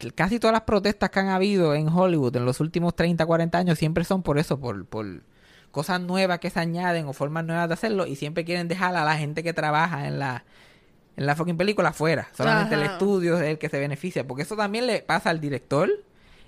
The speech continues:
Speaker 1: y al que lo escribió y a la gente y a todo el mundo eso, en la que ellos no reciben ese dinero.
Speaker 2: Yeah.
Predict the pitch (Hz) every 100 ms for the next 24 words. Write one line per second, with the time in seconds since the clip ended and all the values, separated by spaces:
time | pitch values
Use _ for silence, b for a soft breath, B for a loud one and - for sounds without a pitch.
0 | b 147 139 135 139 139 131 117 143 427
1 | 427 - b b b 147 139 165 147 165
2 | 156 135 127 139 151 156 185 233 170 135
3 | 139 170 170 175 170 165 170 160 147 147
4 | 165 139 123 427 494 - _ - 214 233